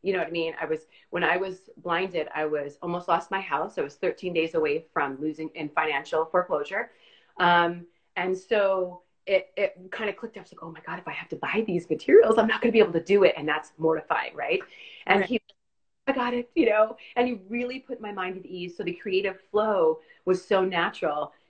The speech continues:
Speaker 1: And I just feel so blessed to have been able to do that. And, you know, so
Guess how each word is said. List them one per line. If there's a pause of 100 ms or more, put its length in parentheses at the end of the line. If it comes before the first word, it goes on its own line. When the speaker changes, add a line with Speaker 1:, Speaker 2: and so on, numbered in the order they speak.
(140)
Speaker 1:
And
I
just
feel
so
blessed
to
have
been
able
to
do
that.
And, (300)
you
know, (160)
so